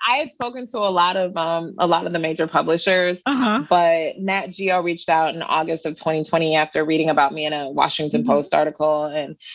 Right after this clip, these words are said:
Speaker 1: and it's been great. Like, they've been amazing partners. My editor, Allison Johnson, is who reached out, and she,
Speaker 2: Mm-hmm.
Speaker 1: like, it's just been amazing working with her.
Speaker 2: Yeah.
Speaker 1: And, you know, also the book has,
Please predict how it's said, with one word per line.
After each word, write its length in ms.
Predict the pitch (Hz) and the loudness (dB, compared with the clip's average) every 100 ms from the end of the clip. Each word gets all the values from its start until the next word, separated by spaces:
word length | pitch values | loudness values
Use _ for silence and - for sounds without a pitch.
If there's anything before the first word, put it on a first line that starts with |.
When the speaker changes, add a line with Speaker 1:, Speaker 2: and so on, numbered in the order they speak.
| - - | -8 0
Speaker 1:
and 100 | 233 | 0
it's 140 | 240 | 2
been 180 | 320 269 | 2 2
great. 320 | 165 170 165 139 | 2 2 2 2
Like, 240 | 156 160 | 0 0
they've 200 | 180 185 | -4 -2
been 240 | 214 196 - | -4 -4 -6
amazing 440 | 160 156 160 160 | -2 0 0 0
partners. 560 | 160 143 151 147 151 165 | 0 0 -2 -2 -2 0
My 160 | 160 | 2
editor, 320 | 139 160 156 160 | 2 2 2 2
Allison 460 | 151 160 - 156 | 2 0 -4 -6
Johnson, 500 | 151 143 147 - 143 | -2 -2 -4 -6 -6
is 140 | 143 - | -6 -6
who 140 | 156 | -2
reached 300 | 156 147 - | 0 0 4
out, 280 | 139 143 - | 4 4 -2
and 160 | 139 139 | -6 -6
she, 400 | - 151 156 135 | 0 2 4 4
Speaker 2:
Mm-hmm. 80 | |
Speaker 1:
like, 360 | 147 143 123 - - | 2 2 -2 -6 -2
it's 220 | 151 - | -2 0
just 300 | 170 156 - | 0 0 0
been 180 | 156 151 | 0 0
amazing 520 | 143 143 151 156 147 | 0 -2 0 -2 0
working 320 | 143 151 156 | 0 0 -2
with 180 | 151 151 | -2 -2
her. 500 | 147 147 147 147 147 - - 170 | 2 2 4 2 -2 -8 -18 -12
Speaker 2:
Yeah. 180 | 165 160 | -8 0
Speaker 1:
And, 680 | 175 175 165 156 151 151 175 _ | 2 4 2 2 -2 -6 -10 _
you 200 | 175 185 | 0 2
know, 180 | 190 170 | 4 2
also 640 | - 185 202 202 175 160 156 | 2 0 0 -2 -2 -2 -4
the 100 | 165 | -4
book 180 | 170 | -4
has, 460 | 190 160 156 156 | 0 2 0 -4